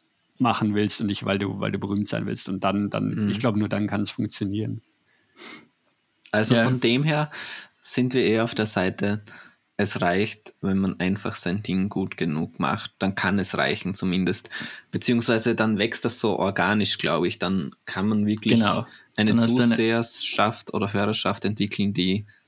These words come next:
Speaker 2: das wirklich konsumiert, weil sie dich mögen und nicht aus irgendeinem Hype heraus.
Speaker 3: Eben, also auch wenn wir jetzt, äh, vom Meme jetzt sprechen,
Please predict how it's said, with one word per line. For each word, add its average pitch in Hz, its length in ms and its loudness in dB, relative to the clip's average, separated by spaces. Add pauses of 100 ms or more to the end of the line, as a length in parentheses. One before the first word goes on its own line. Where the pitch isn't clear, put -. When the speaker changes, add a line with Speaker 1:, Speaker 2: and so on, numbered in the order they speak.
(580)
Speaker 2:
das - 240 0
wirklich 131 360 2
konsumiert, 101 440 2
weil 92 120 4
sie - 160 -2
dich - 180 -6
mögen 95 320 2
und 92 180 -2
nicht 98 240 -4
aus - 140 -2
irgendeinem 92 600 -4 (280)
Hype - 220 -2
heraus. - 420 -8 (360)
Speaker 3:
Eben, 117 360 4
also 113 300 4
auch - 320 2
wenn 120 200 4
wir 117 100 4
jetzt, 117 260 0
äh, 113 280 0 (420)
vom 113 480 0
Meme 139 460 2 (880)
jetzt - 220 -6
sprechen, 117 580 0